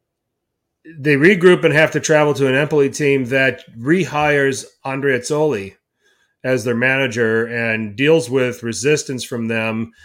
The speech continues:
except for a, a wonder goal from Fede Di Marco.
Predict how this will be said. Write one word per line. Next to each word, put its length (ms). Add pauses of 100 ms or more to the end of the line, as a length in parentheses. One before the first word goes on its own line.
(280)
except 320
for 160
a, 300
a 40
wonder 400
goal 240
from 220
Fede 300
Di 80
Marco. 600